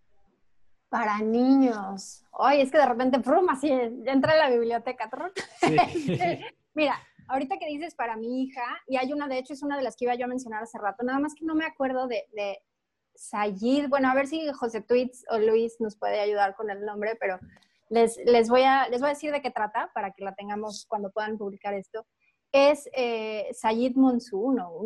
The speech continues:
Speaker 1: no me acuerdo cómo, cómo se llama la, la chava. Es una chava que la idea es, necesitamos enseñar a nuestras hijas a ser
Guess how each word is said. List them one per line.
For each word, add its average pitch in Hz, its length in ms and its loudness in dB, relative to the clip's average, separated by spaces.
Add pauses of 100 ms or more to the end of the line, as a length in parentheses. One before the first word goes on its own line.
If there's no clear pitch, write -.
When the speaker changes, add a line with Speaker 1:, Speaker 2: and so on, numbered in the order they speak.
(140)
Speaker 1:
no 247 140 6
me 269 80 8
acuerdo 233 240 0
cómo, 196 320 -6
cómo 208 200 -10
se 190 120 -12
llama 196 220 -8
la, 175 200 -10 (140)
la 208 120 -12
chava. 220 380 2 (600)
Es 285 140 4
una 415 180 4
chava 233 400 4
que 247 420 0
la 247 160 0
idea 277 320 2
es, - 380 -12 (200)
necesitamos 269 840 -4
enseñar 226 580 -4 (460)
a 240 140 -4
nuestras 233 440 -4
hijas - 480 -10 (540)
a 226 80 -4
ser 240 420 2